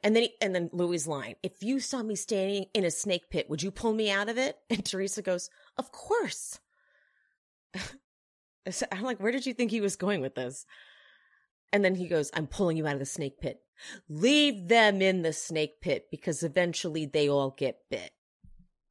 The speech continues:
I would like to see them separate for one reason only. Let's see what happens to Teresa and Louis without them, because as of right now, it's like everything's kind of being blamed on them.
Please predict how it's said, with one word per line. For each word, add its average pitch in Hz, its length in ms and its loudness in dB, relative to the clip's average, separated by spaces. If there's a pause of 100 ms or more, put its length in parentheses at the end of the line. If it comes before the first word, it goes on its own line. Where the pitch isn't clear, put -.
(1500)
I 294 200 8
would 415 160 6
like 269 200 4
to 254 100 0
see 233 200 -4
them 214 140 0
separate 208 420 0
for 160 100 -4
one 180 280 2
reason 170 300 -4
only. 143 340 -6 (1300)
Let's 285 260 0
see 349 220 0
what 285 180 0
happens 196 600 0
to 220 160 -4
Teresa 196 520 -4
and 165 220 -6
Louis 185 320 0
without 233 480 0
them, 110 260 -6
because 180 280 0
as 233 180 2
of 208 140 -2
right 233 180 0
now, 240 280 0
it's 208 140 -4
like 214 140 -4
everything's 226 480 -2
kind 214 200 -4
of 180 100 -6
being 180 320 -6
blamed 156 560 -4
on 156 320 -4
them. 165 440 0